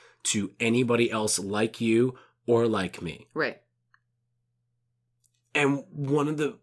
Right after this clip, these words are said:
Speaker 1: craziest things about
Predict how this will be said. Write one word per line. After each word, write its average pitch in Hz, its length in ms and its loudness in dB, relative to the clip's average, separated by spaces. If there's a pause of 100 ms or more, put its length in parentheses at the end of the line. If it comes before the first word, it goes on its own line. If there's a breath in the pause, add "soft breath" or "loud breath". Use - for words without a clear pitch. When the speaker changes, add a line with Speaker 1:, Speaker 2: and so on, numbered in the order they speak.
(140)
Speaker 1:
craziest 151 960 0
things 120 680 2 (920)
about 123 640 2